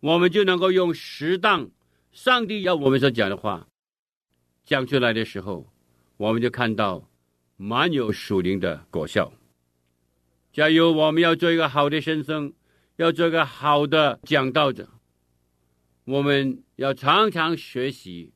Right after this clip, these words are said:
安静的操练。我们每一篇道都是在安静中等候上帝的结果。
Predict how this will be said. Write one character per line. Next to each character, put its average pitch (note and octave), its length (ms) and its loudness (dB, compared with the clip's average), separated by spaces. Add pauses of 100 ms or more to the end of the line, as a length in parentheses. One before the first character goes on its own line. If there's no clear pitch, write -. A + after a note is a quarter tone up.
安 A#2 260 0
静 G#2+ 140 -2
的 G2+ 100 -4
操 F2+ 220 -10
练。 E2+ 200 -10 (840)
我 D3+ 160 -2
们 G3 160 2
每 F3 180 2
一 F3+ 60 4
篇 F#3 200 2
道 E3+ 400 2
都 F#3+ 220 4
是 E3 300 -2
在 C#3+ 260 -4
安 C#3+ 220 -4
静 B2+ 200 -4
中 G#2 360 -10 (340)
等 C#3 240 0
候 E3+ 180 4
上 C3+ 260 -2
帝 A#2+ 120 -6
的 G2+ 120 -6
结 F#2+ 220 -10
果。 - 240 -18